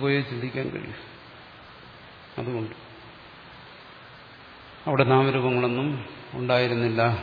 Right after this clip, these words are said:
അഗ്രേ വ്യക്തമാക്കുന്നു, ജഗതഃ പ്രാഗ് ഉത്പത്തേഹി, ജഗത്തിന്റെ ഉത്പത്തേഹി പ്രാഗ്, ഈ ജഗത്തിന്റെ നാമരൂപാത്മകമായ സൃഷ്ടിക്ക് മുമ്പ്,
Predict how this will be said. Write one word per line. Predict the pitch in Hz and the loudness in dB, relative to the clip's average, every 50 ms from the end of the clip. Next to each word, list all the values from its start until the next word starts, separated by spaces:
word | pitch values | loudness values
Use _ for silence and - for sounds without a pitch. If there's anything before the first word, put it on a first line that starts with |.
| - - - - - - - - - - - - - - - - - - - - - 117 | -6 -10 -12 -14 -16 -16 -18 -18 -18 -18 -20 -20 -20 -20 -20 -20 -20 -20 -12 -6 -4 -2
അഗ്രേ | 117 117 113 127 123 120 120 123 117 104 92 90 - - - - - - - - - - - - - - - | -2 -2 0 0 4 4 4 4 4 2 0 -4 -6 -10 -12 -14 -16 -16 -16 -16 -16 -18 -20 -20 -14 -8 -6
വ്യക്തമാക്കുന്നു, | 123 120 117 - 127 120 123 123 120 107 113 113 113 120 131 151 180 - - - - - - - - - - - - 113 | -4 -4 -2 -2 0 2 2 2 2 0 -2 -2 0 0 -2 -2 -4 -8 -12 -16 -18 -18 -20 -20 -20 -20 -20 -16 -10 -4
ജഗതഃ | 110 117 113 117 120 113 110 104 113 117 113 107 92 - - - - - - - - | -2 0 2 2 2 2 0 0 0 -2 -2 -4 -6 -10 -14 -16 -16 -16 -18 -14 -6
പ്രാഗ് | - 120 120 117 120 120 - - | 0 2 4 4 4 4 0 -4
ഉത്പത്തേഹി, | - - - 117 113 - - 110 110 104 98 110 113 110 107 113 | -8 -6 -4 -4 -4 -4 -2 -2 -2 -2 -2 -2 -2 -4 -4 -4
ജഗത്തിന്റെ | 113 110 113 117 113 - 120 117 110 110 123 135 143 | -4 -2 -2 -2 -4 -4 -4 -4 -4 -2 -2 -2 -2
ഉത്പത്തേഹി | 139 123 113 - - 123 117 - - 113 104 101 117 113 110 - - | -4 -6 -6 -6 -4 -4 -4 -2 -4 -4 -2 -2 -2 -4 -4 -4 0
പ്രാഗ്, | 110 110 110 110 110 - - - - - - - - - - - - - - - - - - - - - - - - - | 2 2 2 2 0 -4 -8 -12 -14 -16 -16 -18 -18 -18 -20 -20 -20 -20 -20 -20 -20 -20 -20 -20 -20 -20 -20 -16 -10 -8
ഈ | 113 113 113 | -6 -4 -2
ജഗത്തിന്റെ | 117 117 120 120 117 - 120 113 110 117 120 131 135 135 131 123 120 | 0 0 0 0 0 0 0 2 2 2 2 2 2 2 0 2 2
നാമരൂപാത്മകമായ | 117 117 120 120 120 117 120 113 107 113 113 110 107 - - 113 110 110 110 110 110 110 110 110 107 107 - | 4 4 4 4 2 2 0 0 0 -2 -2 -2 -2 -4 -6 -4 -4 -2 -2 -2 -2 -2 -2 -4 -4 -6 -6
സൃഷ്ടിക്ക് | 113 107 - - 110 - 113 107 107 | -8 -8 -8 -8 -8 -6 -4 -4 -2
മുമ്പ്, | 107 104 104 101 113 | -2 -4 -4 -4 -4